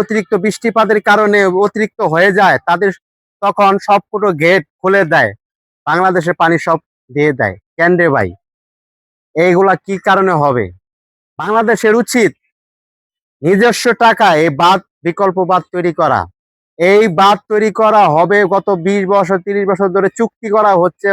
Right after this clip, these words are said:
হচ্ছে, হচ্ছে না, প্রকল্প হচ্ছে, অনুমোদন হচ্ছে না, এইভাবে অনেক কিছু করা হচ্ছে, কিন্তু রংপুর জেলার মানুষ এবতরি এইটা সফলতার মুখ এবতরি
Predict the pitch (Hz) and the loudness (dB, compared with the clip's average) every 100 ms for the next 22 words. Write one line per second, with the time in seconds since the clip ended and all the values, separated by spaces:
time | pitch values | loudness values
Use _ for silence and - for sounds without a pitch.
0 | 170 170 _ 190 165 170 - 190 180 170 | 0 0 _ -2 0 -2 -2 0 0 -2
1 | _ _ _ _ _ 180 180 190 190 180 | _ _ _ _ _ -6 -2 -2 0 0
2 | 180 - - 185 190 196 190 190 156 160 | 0 -2 -2 2 2 0 0 0 0 -2
3 | - 180 175 139 175 190 185 180 196 185 | -2 0 0 0 2 2 2 2 2 2
4 | 202 - 202 - 190 208 196 160 170 - | 0 -4 -10 -6 -2 0 2 0 -2 -2
5 | 151 - 196 202 233 269 _ _ _ 175 | -4 -2 -6 -2 -2 -4 _ _ _ 0
6 | 233 233 269 226 254 247 214 190 226 196 | 0 0 -4 0 2 2 2 2 2 0
7 | - - _ _ _ 180 196 196 208 180 | -4 -18 _ _ _ -4 -4 -2 0 2
8 | 190 208 - 202 190 202 202 202 185 185 | 2 2 0 -2 0 0 0 -2 0 0
9 | 165 _ 160 165 170 175 | -2 _ -6 -6 -2 -2